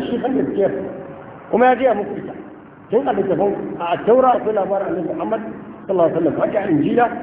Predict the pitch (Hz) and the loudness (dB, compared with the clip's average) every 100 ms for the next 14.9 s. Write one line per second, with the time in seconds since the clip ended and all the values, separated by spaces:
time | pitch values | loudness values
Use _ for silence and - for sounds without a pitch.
0 | - - - - 156 - 202 170 180 170 | -12 -16 -18 -10 -8 -2 2 4 4 2
1 | 160 156 143 - 151 156 185 214 - - | 4 2 2 0 -2 -2 -2 -4 -4 -6
2 | 165 160 156 151 151 143 170 185 - 143 | -4 0 0 0 0 2 2 0 -2 -2
3 | 139 180 226 185 226 214 - - - - | -2 -2 -2 0 0 -2 -8 -10 -12 -16
4 | - - 170 175 - 156 143 147 139 139 | -12 -2 -2 -2 -2 -2 0 2 2 0
5 | - - - - - - - - 160 208 | -4 -8 -10 -12 -14 -16 -18 -2 4 4
6 | 226 202 165 151 254 302 - - - - | 4 0 -4 2 6 6 4 -4 -6 -10
7 | - 151 160 202 214 208 165 175 160 196 | -6 -4 -2 2 2 2 -2 0 0 0
8 | 180 156 - - 196 165 - 95 - - | 0 0 0 0 2 2 0 -4 -6 -10
9 | - - 143 143 202 202 160 156 151 185 | -12 -10 0 4 4 4 0 0 0 0
10 | 226 220 - - - - - 147 151 156 | 0 -2 -4 -12 -16 -18 -6 -2 0 0
11 | 147 180 170 - - 175 - 139 135 135 | 0 2 2 0 0 0 2 2 0 0
12 | 156 190 175 180 165 202 185 202 196 147 | 0 2 0 0 2 2 4 2 4 4
13 | 131 - - - 139 - - - - - | 2 0 -2 -4 -4 -4 -6 -10 -14 -16
14 | - - 123 190 - 170 170 208 | -16 -8 0 2 2 2 2 2